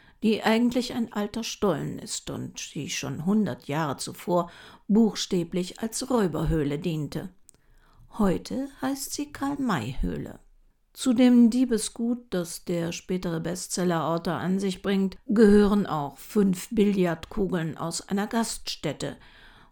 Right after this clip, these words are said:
wobei die Verkaufsaktion der ungewöhnlichen Ware zwei argwöhnische Polizisten auf den Plan ruft,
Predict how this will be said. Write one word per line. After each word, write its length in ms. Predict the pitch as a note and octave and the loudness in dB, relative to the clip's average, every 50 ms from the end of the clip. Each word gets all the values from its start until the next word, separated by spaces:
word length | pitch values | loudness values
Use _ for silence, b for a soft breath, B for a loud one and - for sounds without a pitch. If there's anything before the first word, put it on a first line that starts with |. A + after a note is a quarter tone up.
| B - | B -16
wobei 280 | - - - C3+ C3+ | -12 -8 -8 -8 -8
die 160 | - C#3+ C3+ | -6 -8 -10
Verkaufsaktion 1040 | - - - - - E3+ D3 D3+ D3 - - - C3+ - - - - E3 D3+ D3+ D3+ D3+ | -12 -12 -14 -10 -8 -6 -6 -6 -6 -8 -8 -10 -10 -10 -8 -8 -4 -4 -2 -2 -2 -2
der 140 | D#3 - | -4 -2
ungewöhnlichen 760 | - E3+ F3 E3+ F3 D#3+ E3 E3+ E3 D#3 D#3+ D3+ - D#3+ D#3 D3+ | -2 -2 -2 -2 -2 -2 -2 -4 -4 -4 -4 -4 -4 -4 -2 0
Ware 380 | E3 E3 E3+ E3 D#3+ F3+ E3+ | 0 0 0 0 -2 -4 -4
zwei 400 | - - - D3 D3 D3+ - - | -4 -6 -6 -4 -4 -6 -6 -4
argwöhnische 720 | - E3+ F3 F3 - - G3+ F3 E3 D#3 D#3 - - - D3+ | -4 -4 -4 -4 -6 -6 -6 -4 -4 -4 -6 -6 -6 -8 -8
Polizisten 840 | - - F3+ C#3 D3+ - - - - A3 A3 - - - - C3 A2 | -8 -6 -8 -6 -8 -8 -8 -6 -6 -6 -6 -6 -10 -8 -8 -8 -6
auf 200 | - A#2+ A#2+ - | -6 -8 -8 -10
den 300 | - C#3 C3 A#2+ A#2+ B2 | -10 -10 -10 -10 -10 -8
Plan 340 | - D#3+ C#3 C#3+ C#3+ C#3+ D3 | -6 -4 -4 -4 -4 -6 -4
ruft, 280 | D3+ E3+ E3+ D#3 - | -4 -4 -6 -6 -8